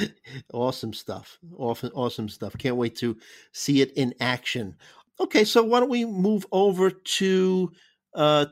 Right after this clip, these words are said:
tier five, unless you, there's a, a few other players that you wanna speak about that were in the previous, uh, tiers. But, uh, uh,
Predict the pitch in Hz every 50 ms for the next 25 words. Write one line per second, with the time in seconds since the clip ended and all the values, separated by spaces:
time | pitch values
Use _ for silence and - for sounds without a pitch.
0 | _ _ - - 202 196 160 - - 180 214 220 190 165 160 156 156 156 - 156
1 | 156 151 139 147 147 127 131 143 139 135 135 - - 160 160 151 143 131 - -
2 | 160 147 131 - 143 - - 127 135 131 127 117 - - - 139 139 - 139 131
3 | 139 139 135 135 131 - _ - - - _ _ _ _ 139 131 131 147 131 127
4 | 123 120 107 - - 165 190 202 175 175 143 127 117 110 - - - - - -
5 | _ _ _ _ _ _ _ 139 123 117 110 - - - 127 123 127 131 131 -
6 | 147 147 147 - - 143 139 139 139 139 139 135 131 - - _ _ _ _ _
7 | _ _ _ _ 311 285 247 196 185 185 165